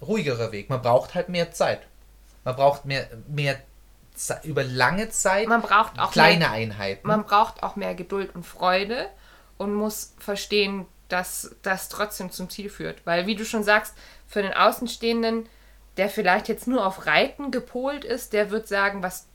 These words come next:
Speaker 2: was machst denn du eigentlich für einen Scheiß mit deinem Pferd?“
Speaker 1: Aber, aber du sparst dir Zeit au-, im Endeffekt auch. Du brauchst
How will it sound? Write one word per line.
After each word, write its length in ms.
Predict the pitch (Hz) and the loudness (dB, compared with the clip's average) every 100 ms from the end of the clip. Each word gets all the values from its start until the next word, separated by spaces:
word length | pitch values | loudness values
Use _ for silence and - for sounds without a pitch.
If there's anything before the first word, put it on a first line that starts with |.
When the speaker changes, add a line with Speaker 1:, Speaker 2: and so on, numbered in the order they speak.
| - - - - - - | -20 -20 -20 -20 -18 -12
Speaker 2:
was 180 | 185 | -8
machst 260 | 202 208 - | -8 -8 -10
denn 80 | 202 | -4
du 80 | 208 | 0
eigentlich 260 | 196 190 | 0 -2
für 120 | - 185 | -8 -10
einen 80 | 185 | -6
Scheiß 300 | 202 202 - | -2 -2 -4
mit 120 | - | -6
deinem 160 | 180 | -6
Pferd?“ 360 | 180 208 170 156 - - - - | -4 -2 -2 -4 -12 -20 -20 -8
Speaker 1:
Aber, 340 | 123 120 - - - - - | -6 -4 -8 -12 -20 -18 -8
aber 180 | 127 127 | -8 -8
du 80 | |
sparst 540 | 127 - 156 139 - - | -10 -6 -4 -4 -6 -8
dir 140 | 131 | -8
Zeit 280 | - 101 101 | -4 -6 -4
au-, 220 | - 101 - | -4 -6 -6
im 120 | 113 | -10
Endeffekt 480 | 101 110 101 101 - | -8 -10 -10 -12 -10
auch. 120 | - | -8
Du 100 | 120 | -6
brauchst 340 | 113 123 139 | 0 2 2